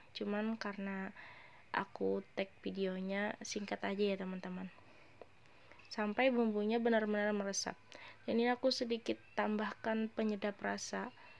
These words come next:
micin, atau teman-teman kalau nggak suka bisa di skip. Kita aduk lagi sampai semua benar-benar m-, merata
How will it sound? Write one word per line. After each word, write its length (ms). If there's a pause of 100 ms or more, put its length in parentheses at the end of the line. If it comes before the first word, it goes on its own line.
(280)
micin, 760
atau 320
teman-teman 640
kalau 480 (220)
nggak 240 (240)
suka 400
bisa 320
di 80
skip. 320 (880)
Kita 320
aduk 300
lagi 240
sampai 560
semua 480
benar-benar 680 (460)
m-, 160 (500)
merata 560